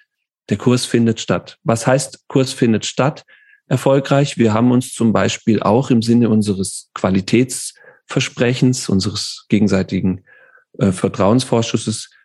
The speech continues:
ähm, gesagt, wir wollen keine Riesenkurse anbieten mit möglichst vielen Teilnehmenden, sondern der Regel, der sehr klugen Regel folgend,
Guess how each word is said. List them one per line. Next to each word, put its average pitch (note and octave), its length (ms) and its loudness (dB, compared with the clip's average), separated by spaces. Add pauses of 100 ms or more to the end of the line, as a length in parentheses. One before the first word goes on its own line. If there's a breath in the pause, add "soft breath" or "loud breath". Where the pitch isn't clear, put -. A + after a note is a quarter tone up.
(160 soft breath)
ähm, G2+ 500 2
gesagt, G2+ 360 0
wir G#2 140 2
wollen A#2+ 260 4
keine A#2+ 360 0
Riesenkurse C3+ 960 0
anbieten F#2+ 480 -6
mit G2 140 -2
möglichst B2 460 0
vielen A#2+ 240 0
Teilnehmenden, G2+ 680 -2
sondern G#2+ 380 0 (800)
der G#2+ 160 2
Regel, E3+ 380 2
der G2 200 -4
sehr A#2 180 -2
klugen F#3 360 2
Regel D3+ 360 2
folgend, D3 500 0